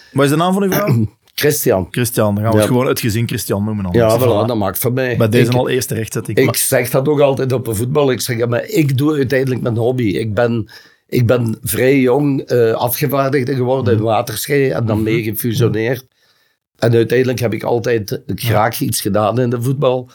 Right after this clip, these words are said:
Speaker 2: Maar zij is daar mee ingesleurd. En, en ik moet zeggen,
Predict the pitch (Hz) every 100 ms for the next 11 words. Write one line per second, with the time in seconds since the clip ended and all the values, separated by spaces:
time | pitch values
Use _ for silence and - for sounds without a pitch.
0 | - _ _ _ _ _ _ _ - 98
1 | 104 113 110 135 135 127 117 - 120 117
2 | 123 131 117 135 - 151 147 131 98 -
3 | 123 113 107 - 113 107 113 107 117 117
4 | 127 113